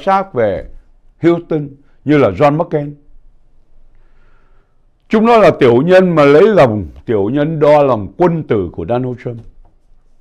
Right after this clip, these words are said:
Cho nên Tập Cận Bình nó nhờ mấy thằng mất nét ăn chơi này mà nó có tiền. Nhưng mà nó quên rằng là nước Tàu muốn giàu mạnh dễ lắm.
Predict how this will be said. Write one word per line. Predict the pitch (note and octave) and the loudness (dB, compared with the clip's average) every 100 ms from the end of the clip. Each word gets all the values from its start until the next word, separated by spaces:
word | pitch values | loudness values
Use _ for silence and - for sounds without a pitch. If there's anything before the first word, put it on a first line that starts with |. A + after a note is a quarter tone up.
| _ _ _ _ _ _ _ _ _ - _ | _ _ _ _ _ _ _ _ _ -20 _
Cho | F3 | 0
nên | F#3+ F#3 | 2 4
Tập | D#3 C#3 | 2 2
Cận | C3+ C3+ | 0 2
Bình | D3 C#3 A#2+ - _ _ _ - | 2 0 -6 -14 _ _ _ -10
nó | F3+ | -4
nhờ | G3 D#3 C#3+ | 0 2 2
mấy | E3 | 0
thằng | G#3 D#3+ | 0 -2
mất | G#3 | -4
nét | G#3+ A#3+ | -2 -2
ăn | E3+ E3 | -4 -4
chơi | F#3 E3 | 0 0
này | D3 A#2+ | 0 -4
mà | G#2+ | -4
nó | A2 C3 | -6 -6
có | E3+ | -8
tiền. | - A2+ F2 - _ _ _ _ _ _ _ _ _ _ _ _ _ _ _ _ _ _ _ - - _ _ _ _ - | -4 -4 -4 -12 _ _ _ _ _ _ _ _ _ _ _ _ _ _ _ _ _ _ _ -20 -20 _ _ _ _ -6
Nhưng | D#3+ | -2
mà | C#3+ | 0
nó | A#2+ E3+ - | -2 -4 -2
quên | F3 D#3+ | 0 2
rằng | C3 A#2 | 0 0
là | A2 | -2
nước | G2+ F3 G3+ | -2 -2 0
Tàu | - A2+ G2+ | 2 2 2
muốn | G2+ A2+ C#3 G3+ A3 F#3 | -2 -2 0 0 -2 0
giàu | C3 G#2 | 0 0
mạnh | G#2+ F#2+ D#2+ | -4 -8 -6
dễ | B2+ D#3 | -2 -2
lắm. | - A#3 B3+ | -2 -6 -12